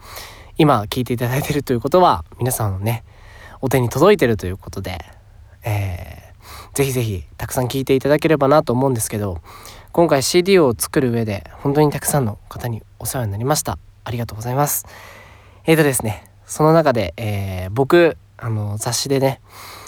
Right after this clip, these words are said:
質問など受けた時に、「アルバムとか作らないんですか？」という質問があったんですけど、そこで、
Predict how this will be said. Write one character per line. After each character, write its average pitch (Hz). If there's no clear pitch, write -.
質 -
問 151
な 151
ど 127
受 135
け -
た 127
時 113
に、 -
「ア -
ル 127
バ 135
ム 131
と 127
か 104
作 -
ら 170
な 160
い 131
ん 120
で 117
す 120
か？」 196
と -
い 95
う 78
質 -
問 107
が 107
あ 117
っ 123
た -
ん 98
で 95
す -
け -
ど、 -
そ -
こ 139
で、 147